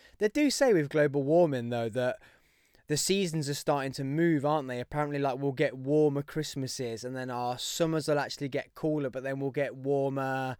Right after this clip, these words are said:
spring, autumn time. Is that correct? No, 'cause it's the other way around. So push towards December. Yeah, whatever that circle of life is.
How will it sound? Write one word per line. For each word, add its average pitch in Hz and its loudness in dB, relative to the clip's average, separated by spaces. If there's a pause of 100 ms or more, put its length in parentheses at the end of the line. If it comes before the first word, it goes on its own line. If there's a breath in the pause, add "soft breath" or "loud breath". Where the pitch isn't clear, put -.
(380 loud breath)
spring, 175 2 (100)
autumn 180 0
time. 196 -2
Is 196 -4
that 208 -6
correct? - -8 (320)
No, 131 0
'cause - -16
it's - -14
the 135 -2
other 127 -4
way 123 0
around. 113 -2
So 123 -8
push - 0
towards 131 -4
December. 143 -2 (320 loud breath)
Yeah, 113 -2
whatever 190 4
that 156 2
circle 131 0
of 104 -6
life 107 -8
is. 107 -8